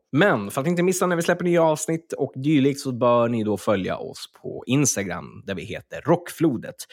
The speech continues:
Man kan följa oss på Facebook där vi heter Rockflödet. Eh, man kan följa mig på Instagram, det heter Kåre Duvett, ett ord. Och man kan följa min andra podcast, Hårdrock för fan, på Instagram där vi heter H R F F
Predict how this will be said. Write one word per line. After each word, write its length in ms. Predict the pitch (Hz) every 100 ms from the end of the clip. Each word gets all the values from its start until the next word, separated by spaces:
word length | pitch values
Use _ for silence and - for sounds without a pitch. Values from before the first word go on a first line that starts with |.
| - -
Man 140 | 180
kan 140 | 214 226
följa 200 | 214 196
oss 100 | 180
på 100 | 160
Facebook 420 | 190 175 175 175
där 80 | 165
vi 60 |
heter 120 | 160 104
Rockflödet. 1300 | 113 151 - - - - 98 95 127 131 92 60 - - - - - - -
Eh, 280 | 92 92 92
man 300 | 98 98 98
kan 260 | 101 98
följa 380 | 101 117 107 98
mig 420 | 104 107 196 226
på 140 | - 143
Instagram, 480 | 107 - 101 90
det 60 | 90
heter 220 | 92 87
Kåre 240 | - 98 95
Duvett, 200 | 113 117 -
ett 120 | 104 _ -
ord. 340 | 151 202 240 254 - - - -
Och 160 | 110
man 120 | 110 104
kan 160 | 107
följa 480 | 101 110 104 101 95
min 200 | 98 98
andra 240 | 170 202
podcast, 480 | 196 214 185 117 104
Hårdrock 200 | 180 180
för 80 | 170
fan, 280 | 156 175 156
på 100 | -
Instagram 420 | 127 113 107 98 98
där 100 | 101
vi 60 |
heter 200 | 98 90
H 220 | 95 185
R 40 | 180
F 180 | 170 -
F 120 | 151